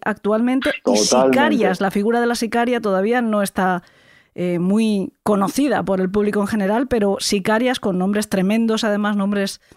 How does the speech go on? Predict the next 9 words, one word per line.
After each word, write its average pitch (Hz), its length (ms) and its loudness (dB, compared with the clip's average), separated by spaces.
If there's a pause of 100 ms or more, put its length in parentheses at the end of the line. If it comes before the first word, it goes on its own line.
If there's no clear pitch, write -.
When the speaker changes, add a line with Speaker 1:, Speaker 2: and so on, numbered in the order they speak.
(800)
Speaker 1:
en 196 180 -2
clave, 202 460 0
como 202 240 -2
suelen 202 320 0
usi-, 196 340 -4
utilizar, 196 520 -2
la 185 140 0
Diabla, 185 680 0
tal, 214 240 -2